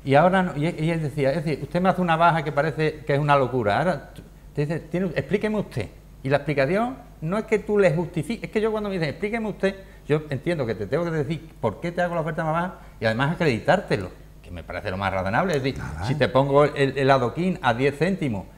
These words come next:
Speaker 1: y cuesta en el mercado un euro, me, pues tendrás que decir, "Chacho".
Speaker 2: El
Speaker 1: Que yo podré,
Speaker 2: delincuente en la
Speaker 1: eh,
Speaker 2: administración.
Speaker 1: entonces yo, yo
Speaker 2: La
Speaker 1: puedo decir,
Speaker 2: delincuencia en la administración.
Speaker 1: claro, entonces yo
Speaker 2: Que no
Speaker 1: podré de-,
Speaker 2: actualiza
Speaker 1: yo podré
Speaker 2: el
Speaker 1: decirle,
Speaker 2: índice.
Speaker 1: "Mira, te lo pongo a diez céntimos porque resulta que tengo una partida de diez mil adoquines que me lo, que me los regalaron, me sobraron de otra obra y te puedo poner este precio".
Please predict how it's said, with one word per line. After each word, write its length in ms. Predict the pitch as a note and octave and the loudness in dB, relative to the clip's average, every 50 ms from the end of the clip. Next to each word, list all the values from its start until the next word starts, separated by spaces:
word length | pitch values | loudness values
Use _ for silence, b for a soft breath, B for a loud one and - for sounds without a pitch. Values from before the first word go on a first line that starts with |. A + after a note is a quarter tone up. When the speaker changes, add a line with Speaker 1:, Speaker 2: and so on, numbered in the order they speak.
| b b b b | b b b b
Speaker 1:
y 100 | C3 A2 | -12 -6
cuesta 520 | - - C#3+ C#3 C#3+ C#3+ C#3+ C#3+ C#3 C#3 - | -2 0 0 2 4 4 4 4 2 0 -2
en 200 | C3+ C3+ C3 B2+ | -2 -2 -2 -2
el 140 | C3 C3 C3 | -2 -2 -2
mercado 360 | B2+ B2 A2+ - E3 E3 E3+ D3 | -2 -4 -2 0 2 2 2 2
un 240 | C#3+ C3+ A#2+ B2 C3 | 0 -2 -4 -2 0
euro, 260 | D#3 D#3+ E3 E3 F#3+ G3+ | 0 0 2 2 0 0
me, 100 | - D3 | 0 -2
pues 180 | - - G#2+ - | -4 -6 -8 -8
tendrás 240 | - F2+ G2 A2+ | -6 -4 -4 -4
que 80 | - A#2 | -2 -4
decir, 120 | G2 G2+ D#2 - | -4 -6 -6 -10
"Chacho". 320 | - - - - D3 G3 - | -12 -6 -2 -2 0 2 4
Speaker 2:
El 260 | C#3 D#3+ E3+ C#3+ B2+ | 4 6 6 6 8
Speaker 1:
Que 200 | G2+ G3 - E3+ | 8 8 8 8
yo 100 | D#3+ D#3 | 8 8
podré, 180 | D3+ F3+ G3 B3 B3+ | 8 8 6 6 6
Speaker 2:
delincuente 160 | B3 - C#4 | 4 6 6
en 140 | C#4 C#4 C4+ | 8 8 10
la 100 | C4+ C#4 | 8 8
Speaker 1:
eh, 40 | C4+ | 8
Speaker 2:
administración. 600 | C4 C4+ C4+ C#4+ C#4 F#3+ C4+ B3+ A#3+ E3+ G3+ - | 8 6 6 6 6 6 6 6 6 8 8 8
Speaker 1:
entonces 280 | - - D#4+ - D4 A#3+ | 8 8 8 6 8 8
yo, 240 | F#3 G3 G3 G3 - | 8 8 6 6 4
yo 100 | E3 G3 | 4 6
Speaker 2:
La 40 | F#3 | 8
Speaker 1:
puedo 120 | G#3 G#3 A3 | 8 8 8
decir, 120 | G#3+ G#3 G3+ | 8 8 8
Speaker 2:
delincuencia 560 | G3 G#3+ G3 E3+ - B3 C#4+ D#4 D4 C#4 D4 D4+ | 6 6 4 4 4 6 6 8 8 8 8 10
en 60 | D4+ | 10
la 60 | D#4 | 10
administración. 440 | D#4 D#4 D#4 D#4+ D4+ C#3 D#3 F#3 G#3 | 8 8 6 6 6 8 8 8 8
Speaker 1:
claro, 160 | - - E4 E4 | 8 8 6 6
entonces 280 | D#4+ D#4 G#3+ F#3+ G#3+ G#3+ | 6 6 8 8 8 8
yo 80 | A#3 A3+ | 6 6
Speaker 2:
Que 60 | G3+ | 6
no 60 | A3+ | 6
Speaker 1:
podré 160 | A#3+ C4 A#3 | 6 6 6
de-, 60 | A3 A3 | 6 6
Speaker 2:
actualiza 260 | B3 B3+ G#3 F3 A#3 | 6 4 4 6 6
Speaker 1:
yo 120 | A3+ G#3 G3 | 6 6 6
podré 220 | A#3 A3 A3 A3+ | 6 6 6 6
Speaker 2:
el 40 | A3 G#3+ | 8 8
Speaker 1:
decirle, 400 | G#3 F3+ F#3+ G3 A#3+ C#4 - E3 | 8 10 10 8 8 8 8 6
Speaker 2:
índice. 20 | |
Speaker 1:
"Mira, 240 | C#3+ C#3+ - G#3 F#3+ | 6 6 6 6 6
te 260 | G#3 G3 E3 D3 - | 6 6 6 6 6
lo 140 | D#3+ D#3+ D3+ | 6 6 6
pongo 160 | D#3+ A3 B3 | 6 6 4
a 60 | B3+ A#3+ | 4 4
diez 180 | A#3+ A3 F#3 | 4 2 4
céntimos 380 | F#3 A3+ A#3 G3+ A#3 A#3+ A#3+ A3 | 2 2 2 2 0 0 2 2
porque 120 | G#3 F#3+ E3+ | 4 4 2
resulta 300 | D#3 C#3+ F#3+ F#3+ A3 A3+ | 2 0 0 0 0 2
que 100 | G#3+ A3 | 2 0
tengo 460 | G3 G3 A3 A3 A3 G#3+ A3 G#3 - - | 0 0 -2 0 2 2 2 2 2 0
una 280 | F#3+ G3 G#3 G#3 G3 | 0 2 4 4 6
partida 380 | F#3 F#3 D#3 - G3 G3+ G#3 G3 | 4 4 4 2 2 4 4 4
de 180 | F#3+ G3 F#3+ F3 | 6 6 4 4
diez 280 | D#3+ D#3 D3+ D3 C#3+ | 2 2 4 4 4
mil 300 | C3+ C3+ D#3 F3+ G3 G3 | 4 4 4 4 6 8
adoquines 720 | F#3+ F#3+ F#3+ F3+ D#3+ F3 F#3 F#3 F#3 F3+ F#3 G3+ F#3 - - | 8 8 8 8 6 6 6 6 6 4 2 2 0 -4 -4
que 140 | - - D3 | 0 0 2
me 100 | D3+ D3 | 4 4
lo, 340 | D3+ D3+ D3 D3+ D3+ C3+ C3 | 6 6 6 6 4 2 0
que 120 | - C#3+ C#3+ | 0 0 2
me 80 | D3+ | 4
los 120 | D3+ C#3+ B2 | 4 4 4
regalaron, 560 | B2+ C#3+ C#3 B2 B2+ C3+ D3+ E3+ F3+ F#3 F#3 | 6 4 4 4 6 6 8 8 6 6 4
me 80 | F3+ E3 | 0 0
sobraron 360 | - D#3 C3+ D3+ E3+ F3 F3 | 2 2 4 4 2 2 2
de 60 | E3+ | 2
otra 220 | E3+ D#3 D#3+ C#3+ C3+ | 2 4 6 6 6
obra 260 | B2+ G#2 G2+ F#2+ - | 4 2 -2 -4 -6
y 80 | - B2+ | -6 -6
te 120 | - C3 A2+ | -4 -4 -2
puedo 240 | - C#3+ E3+ F3+ | 0 2 0 0
poner 220 | E3 D#3+ D#3 E3 D#3 | 0 -2 -4 -4 -2
este 120 | D#3 D#3 | -4 -4
precio". 380 | C3 B2 B2 A#2+ A2+ - F#2 | -2 -2 -2 -2 -2 -4 -8